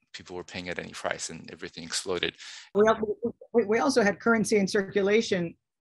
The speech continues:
Speaker 2: um, rising at a very fast rate at the same
Speaker 1: Yes.
Speaker 2: time that negative interest rates in other parts of the world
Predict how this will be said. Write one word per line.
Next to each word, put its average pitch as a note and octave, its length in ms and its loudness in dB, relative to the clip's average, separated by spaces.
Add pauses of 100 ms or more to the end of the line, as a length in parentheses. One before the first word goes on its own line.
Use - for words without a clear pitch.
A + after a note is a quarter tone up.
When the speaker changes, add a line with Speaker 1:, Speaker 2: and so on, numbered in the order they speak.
Speaker 2:
um, E3 480 0 (240)
rising F#3+ 460 6
at E3 60 4
a D#3+ 40 4
very G#3+ 180 6
fast E3 380 -2
rate F3+ 360 2
at F3+ 180 -4
the C#3+ 60 -10
same G3 200 0
Speaker 1:
Yes. F3+ 120 0
Speaker 2:
time F3+ 280 4
that F3+ 140 2 (460)
negative G#3 320 4
interest G3 360 0
rates G3 180 2
in F#3 100 2
other G3 160 2
parts F#3 300 -2
of F#3 40 -6
the F#3 60 -2
world F3 300 0